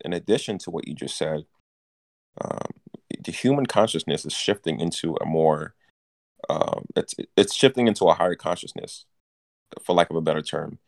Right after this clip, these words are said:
And, you know, that shift also coincides with using less gas. You know, there's a lot of, um, downsides to using gas to get around in your car.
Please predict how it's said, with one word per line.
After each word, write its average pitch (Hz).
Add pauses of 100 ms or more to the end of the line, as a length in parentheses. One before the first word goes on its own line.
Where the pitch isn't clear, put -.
(400)
And, 78 (340)
you 90
know, 80
that 92
shift - (420)
also 95
coincides 85 (420)
with 82 (120)
using 85
less 82
gas. - (880)
You 85
know, 78
there's 80
a 76
lot 87
of, 80 (600)
um, -
downsides 87 (440)
to 82
using 80
gas 73
to -
get 73
around 73
in 69
your 62
car. -